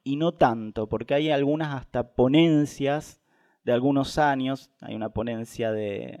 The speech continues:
Roberto Retamoso, de Graciela Carielo, em, y de Gregorio de Marc ahí también,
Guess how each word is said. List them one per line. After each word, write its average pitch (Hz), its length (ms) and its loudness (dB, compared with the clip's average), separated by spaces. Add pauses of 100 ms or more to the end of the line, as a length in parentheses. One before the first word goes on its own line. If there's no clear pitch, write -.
(140)
Roberto 123 480 0
Retamoso, 127 920 2
de 113 100 -4
Graciela 117 460 -6
Carielo, 120 760 0 (1000)
em, 120 960 2 (480)
y 127 280 2
de 120 140 4
Gregorio 127 420 4
de 123 100 0
Marc 127 480 -2 (300)
ahí 127 600 -2 (240)
también, 135 760 4